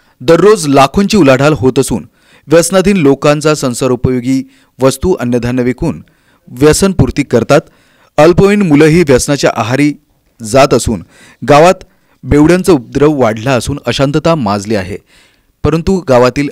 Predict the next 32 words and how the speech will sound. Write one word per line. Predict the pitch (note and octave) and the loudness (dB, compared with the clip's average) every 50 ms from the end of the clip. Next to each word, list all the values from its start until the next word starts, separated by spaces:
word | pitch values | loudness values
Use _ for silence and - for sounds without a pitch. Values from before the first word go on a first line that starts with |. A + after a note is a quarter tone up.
| - | -4
अवैध | - B2 B2 D3 C#3+ B2+ | -4 -2 -2 -2 -2 -4
धंदे | C3 C3 C#3+ D#3 | -6 -6 -4 -4
कायमस्वरूपी | - C3+ B2 B2 B2 - B2+ A#2 - C3+ | -2 -2 -2 -4 -4 -6 -6 -4 -4 -4
बंद | A2+ A2+ A#2+ C#3 D#3 | -2 -2 -4 -4 -4
करण्याची | D3 - A#2 A2 A2 - - | -4 -4 -6 -6 -6 -6 -6
मागणी | G#2+ G#2 G#2+ A2 A#2+ C3+ B2+ F2 D2+ - _ _ _ _ _ _ _ - | -6 -4 -4 -4 -4 -6 -8 -10 -12 -16 _ _ _ _ _ _ _ -8
संजय | - - C#3+ C#3+ C#3 - | -2 -2 0 2 2 2
पाटील, | - - B2+ B2 D3 D#3+ F3 - _ _ _ _ _ _ _ - | 2 0 0 -2 -2 -6 -8 -10 _ _ _ _ _ _ _ -4
ग्रामस्थ | A#2 C3+ C3 C3 C3+ D#3 E3+ - - F#3+ | -2 2 2 2 2 0 -2 -4 -2 -2
आणि | C#3+ B2+ B2+ | -2 -2 -2
महिलांनी | A#2+ A2+ G#2+ G#2+ A2 G#2+ G#2+ A2 | -4 -4 -6 -6 -6 -6 -6 -6
केली, | A2 - A#2 C3 E3 E3+ - - C3 | -6 -8 -8 -8 -8 -12 -10 -10 -8
तसा | A#2+ - C3+ | -6 -4 -6
ठरावही | B2+ - A#2+ A2+ A#2 A#2 A2 D#3+ | -6 -6 -4 -4 -2 -2 -4 -6
करण्यात | - - G#2 F#2+ F2+ F2+ - | -6 -8 -8 -8 -8 -8 -10
आला. | F#2 E2+ D2+ C2+ _ _ _ _ _ _ _ _ _ _ _ _ _ _ _ _ - | -10 -10 -10 -12 _ _ _ _ _ _ _ _ _ _ _ _ _ _ _ _ -2
वडगाव | B2+ C#3+ D#3 E3 E3 G3 G3+ G3 - | 2 2 2 4 4 4 2 2 2
आंबे | D3+ D3 D3 D3 D#3 | 0 0 2 2 2
गावचा | C#3+ C#3 B2+ B2+ A#2 D3 C#3+ | 2 2 2 2 0 -2 -2
सिटी | C#3+ - C#3 B2 C3 C3+ | -2 -2 -4 -6 -6 -6
सर्व्हे | - C#3 A#2+ C3 | -6 -4 -2 -2
होऊनही | C3 A#2 A#2+ B2+ C#3 D3 D#3+ | -2 -2 -4 -6 -6 -6 -6
अतिक्रमण | C3 B2 - - - A#2+ B2 C3 | -8 -8 -8 -8 -8 -6 -8 -8
काढण्यात | B2+ - A#2+ A2 G#2 G#2 A#2+ A2 A2 | -8 -6 -6 -6 -4 -4 -6 -4 -4
आलं | G2+ G#2+ G#2+ | -4 -4 -6
नाही. | G#2+ G#2+ G#2 B2+ D#3 D#3 _ _ _ _ _ _ _ - | -6 -8 -8 -8 -10 -12 _ _ _ _ _ _ _ -4
दिवसेंदिवस | C3+ D3 D3 - F#3+ F3+ F3 F3+ F3 - | -4 -4 -2 -2 -2 0 0 0 0 -2
अतिक्रमण | - C#3 A#2 C3 - C#3 C#3 C#3+ C#3 | -6 -8 -8 -8 -6 -6 -6 -4 -2
वाढत | B2+ B2 A#2+ A#2 A#2 - | -2 -2 -2 -2 -4 -6
असून | C3 A#2+ - D#3+ C3 F#2 - _ _ _ _ _ _ _ - | -6 -6 -6 -8 -10 -10 -12 _ _ _ _ _ _ _ -4
गावातून | - C#3+ C#3+ D#3 E3 D#3+ G3 F#3+ | 0 2 2 2 2 2 0 0
वाहतुकीला | D#3+ C#3+ C3+ B2+ - - D3+ D#3 D#3+ D#3+ | 0 0 -2 -2 -4 -4 -2 0 0 0